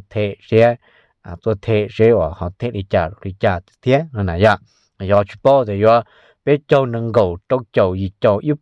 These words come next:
bùa lá thì trả là cú chỉ tàu bao trắng thế, còn nó nè. Em tôi để cho nó trộm mất thải, nó trộm củ sứ, em cũng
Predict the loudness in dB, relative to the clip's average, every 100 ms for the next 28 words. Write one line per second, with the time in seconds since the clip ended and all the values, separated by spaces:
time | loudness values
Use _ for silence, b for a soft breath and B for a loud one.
0 | 0 2 2 2 0 -4 -4 -4 -6 -8
1 | -14 -12 -8 -4 -4 -2 -4 0 -2 -2
2 | -6 -6 -6 -6 -6 -4 0 2 0 b
3 | b b b b b -6 -2 -2 -2 0
4 | 2 0 0 -2 -2 -2 -4 -2 -4 -6
5 | -8 -10 -12 -4 -2 0 -2 -6 -8